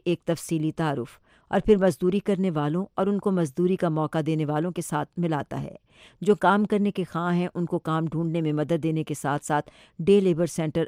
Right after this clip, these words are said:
مفت کلاسز کا بھی اجرا کرتا ہے۔ ان کلاسز میں انگریزی زبان سیکھنے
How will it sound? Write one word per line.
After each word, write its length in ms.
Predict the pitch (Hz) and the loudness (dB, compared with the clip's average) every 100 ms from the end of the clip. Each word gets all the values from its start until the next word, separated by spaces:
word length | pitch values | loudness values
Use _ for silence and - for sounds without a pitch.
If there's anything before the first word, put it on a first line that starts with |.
| - | -2
مفت 300 | 190 185 - | -2 -2 -2
کلاسز 420 | 165 156 - 170 | -2 0 -2 -4
کا 120 | - 151 | -2 0
بھی 140 | 165 - | 0 -2
اجرا 280 | 151 151 143 | -2 -2 -2
کرتا 360 | 135 - 135 | -6 -6 -6
ہے۔ 140 | 139 - _ - - - | -6 -10 _ -20 -16 -2
ان 140 | 214 | -2
کلاسز 460 | 202 196 190 208 190 | 2 0 0 -2 -2
میں 120 | 190 - | -4 -2
انگریزی 360 | 160 175 170 | 0 0 0
زبان 340 | 165 151 160 156 | -2 0 -2 -2
سیکھنے 420 | - 147 170 | -4 -4 -4